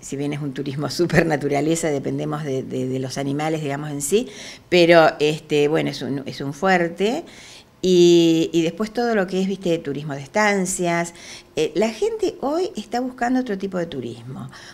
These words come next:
O sea, busca el relax, pero a su vez conocer otras culturas, eh, cotos de caza. Eh, también otro circuito lindo, y el,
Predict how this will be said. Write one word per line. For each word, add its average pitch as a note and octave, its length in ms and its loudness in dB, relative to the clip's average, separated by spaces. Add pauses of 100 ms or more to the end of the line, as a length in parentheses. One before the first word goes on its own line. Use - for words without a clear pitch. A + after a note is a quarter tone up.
O - 100 -8
sea, D3 180 0
busca E3 460 2
el C#3 180 -2
relax, G#3 560 -2
pero D3 160 -4
a D3 60 -6
su - 100 -12
vez E3 160 -2
conocer D3 400 -8
otras C#3+ 200 -14
culturas, F#3 800 -4 (500)
eh, C#3 1500 0
cotos C#3 260 -6
de C#3 100 -6
caza. F3+ 760 4
Eh, C3 460 -6 (480)
también F3+ 300 2
otro G#3 120 -2
circuito F#3 800 0
lindo, G3 760 4 (180)
y C3+ 200 -8
el, B2+ 160 -6